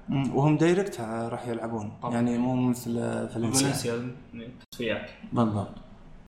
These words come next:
Speaker 2: في برضه فالنسيا بيلعب ضد ديبورتيفو على أرضه.
Speaker 1: مهم. ما
Speaker 2: مم.
Speaker 1: أتوقع، أتوقع، لا، أنا أميل للفالنسيا.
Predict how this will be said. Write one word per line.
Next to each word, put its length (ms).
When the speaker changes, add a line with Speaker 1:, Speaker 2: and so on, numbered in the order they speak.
Speaker 2:
في 360
برضه 520
فالنسيا 400
بيلعب 360
ضد 180
ديبورتيفو 520
على 160
أرضه. 380
Speaker 1:
مهم. 420
ما 160
Speaker 2:
مم. 60
Speaker 1:
أتوقع، 960
أتوقع، 440
لا، 640
أنا 140
أميل 300
للفالنسيا. 840